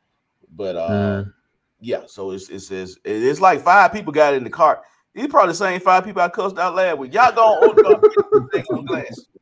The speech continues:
Speaker 1: So we can order some more.
Speaker 2: And all, all, there's some other merchandise there also.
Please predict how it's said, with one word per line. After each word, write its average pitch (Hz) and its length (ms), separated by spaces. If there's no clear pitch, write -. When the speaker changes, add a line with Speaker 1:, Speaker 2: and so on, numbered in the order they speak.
Speaker 1:
So 165 120
we 170 80
can 165 100
order 160 160
some - 140
more. - 180
Speaker 2:
And 120 180
all, 135 240
all, 131 300
there's 139 140
some 135 100
other 135 180
merchandise 123 600
there 113 240
also. 117 680